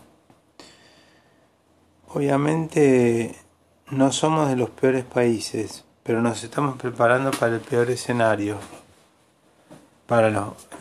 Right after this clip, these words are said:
el pico de contagios, ya murieron seis personas. Este, entonces el tema es,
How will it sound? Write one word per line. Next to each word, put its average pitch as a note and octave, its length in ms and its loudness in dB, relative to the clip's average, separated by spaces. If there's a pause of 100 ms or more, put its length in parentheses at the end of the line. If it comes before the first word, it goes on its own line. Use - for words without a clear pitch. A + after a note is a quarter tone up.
el A2 200 -4
pico A#2+ 380 0
de G#2+ 120 0
contagios, C3 1200 -2 (380)
ya - 260 -2
murieron A#2 500 -2
seis A2+ 260 -6
personas. C3+ 960 -4 (1500)
Este, G#2+ 840 -8 (2000)
entonces B2+ 1000 -4 (100)
el A2 180 -8
tema D3 540 -2
es, C#3 280 -10